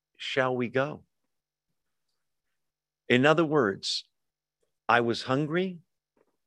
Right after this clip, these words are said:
and I'm full now. Where am I gonna go? I was thirsty and I've had plenty to drink.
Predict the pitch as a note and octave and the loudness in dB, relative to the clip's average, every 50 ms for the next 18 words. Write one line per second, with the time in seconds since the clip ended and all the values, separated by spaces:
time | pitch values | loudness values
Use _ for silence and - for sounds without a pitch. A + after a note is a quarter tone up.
0 | _ - G2+ F#2+ G#2+ D3 F3+ F#3 D3+ - - - - A#2 C#3 F3 G3+ G3 B2+ F#2 | _ -16 -12 -6 -4 -4 -4 -4 -6 -8 -12 -6 -2 0 2 2 0 0 -2 -6
1 | D#2+ D#2 D#2+ D#2+ _ _ _ _ _ _ _ _ _ _ _ _ _ _ _ _ | -8 -10 -16 -20 _ _ _ _ _ _ _ _ _ _ _ _ _ _ _ _
2 | _ _ _ _ _ _ _ _ _ _ _ _ - A2 D3+ F3+ F#3 G#3 G#3+ F#3+ | _ _ _ _ _ _ _ _ _ _ _ _ -2 2 2 2 4 2 0 0
3 | G#3 G3 G#3 E3 G#3+ G#3+ C4 C#4 A#3+ C3 - _ _ _ _ _ _ _ _ _ | 0 -2 -2 0 0 -2 0 -2 -6 -8 -10 _ _ _ _ _ _ _ _ _
4 | _ _ _ _ _ _ _ _ _ _ _ _ _ _ _ _ _ _ _ - | _ _ _ _ _ _ _ _ _ _ _ _ _ _ _ _ _ _ _ -20
5 | - - - _ - B2 A#2+ A2+ G#2 - - - D3+ D#3+ D#3+ - - - - F#3+ | -20 -20 -6 _ 2 2 4 2 0 0 2 6 6 6 6 4 0 -2 -2 -2
6 | G3 G3 - _ _ _ _ _ _ _ _ _ _ _ _ _ _ _ _ _ | -2 -2 -8 _ _ _ _ _ _ _ _ _ _ _ _ _ _ _ _ _
7 | _ _ _ _ - A2 A2+ A2+ A#2+ B2 - C3 A2+ G#2+ F#2 - - C3 C3 C3+ | _ _ _ _ -4 -2 0 0 0 0 0 0 -2 -2 -2 -6 -6 -6 -4 -4
8 | C#3+ C3+ C3 C3 G#2+ - C3+ D#3 F3 C3+ - | -2 -2 -4 -4 -4 -4 -6 -6 -6 -8 -12